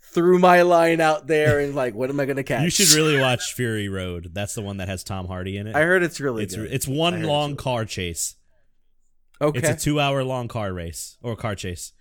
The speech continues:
Speaker 1: Nice.
Speaker 2: Uh, let's see what we got.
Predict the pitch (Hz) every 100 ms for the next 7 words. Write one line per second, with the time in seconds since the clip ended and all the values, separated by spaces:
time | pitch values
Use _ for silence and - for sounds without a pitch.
0 | _ _ _ _ _ _ _ _ _ 110
1 | 95 87 - - - 120 123 123 120 120
2 | 117 202 - 113 104 87 80 -